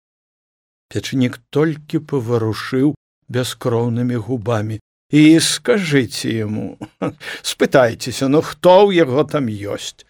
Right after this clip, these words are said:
«Спадар зондерфюрер пытаецца, хто ў вас там ёсць, там, у адрыне». З вуснаў чалавека сарваліся словы: «Там мая баба».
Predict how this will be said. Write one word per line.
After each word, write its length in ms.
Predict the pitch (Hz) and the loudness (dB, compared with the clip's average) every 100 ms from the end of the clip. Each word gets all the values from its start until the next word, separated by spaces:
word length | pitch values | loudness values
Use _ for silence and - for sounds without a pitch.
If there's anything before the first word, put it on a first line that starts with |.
| _ _ _ _ | _ _ _ _
«Спадар 640 | - - - 107 110 127 | -12 -10 -4 -2 2 0
зондерфюрер 880 | 117 131 139 120 143 - 170 165 156 | 0 0 0 0 -2 -2 -2 -2 -2
пытаецца, 560 | 151 151 175 170 156 143 | -4 -2 2 2 0 -4
хто 320 | - - 185 | -4 -2 -2
ў 40 | 170 | -2
вас 200 | 180 - | -4 -4
там 160 | 185 185 | -4 -4
ёсць, 360 | 165 185 110 - - | 0 0 0 -8 -16
там, 320 | - 190 147 107 | -6 -2 0 0
у 120 | 117 | -2
адрыне». 720 | 160 156 196 156 101 98 98 _ _ _ _ _ _ _ _ _ _ - | -2 -2 0 0 -2 -6 -14 _ _ _ _ _ _ _ _ _ _ -14
З 340 | 101 90 110 | -10 -8 -6
вуснаў 720 | 113 170 160 - 160 160 160 - | -4 -4 -6 -8 -4 -4 -4 -10
чалавека 760 | - 131 131 127 131 165 170 147 | -6 -4 -4 -2 -2 -2 -2 -4
сарваліся 840 | - 151 143 139 151 147 147 160 | -4 -4 -4 -4 -4 -6 -6 -8
словы: 640 | - 160 147 156 127 117 - _ _ _ _ _ _ | -8 -6 0 0 0 -6 -12 _ _ _ _ _ _
«Там 480 | - 165 165 123 - _ _ _ _ _ _ _ _ _ _ - | -6 -2 -2 -6 -10 _ _ _ _ _ _ _ _ _ _ -10
мая 760 | 120 151 139 135 139 127 - _ _ _ _ _ _ _ _ _ _ _ _ | -6 -4 -4 -4 -4 -6 -8 _ _ _ _ _ _ _ _ _ _ _ _
баба». 960 | 120 147 208 202 147 113 170 151 160 | -12 -6 -4 -4 -6 0 0 0 -10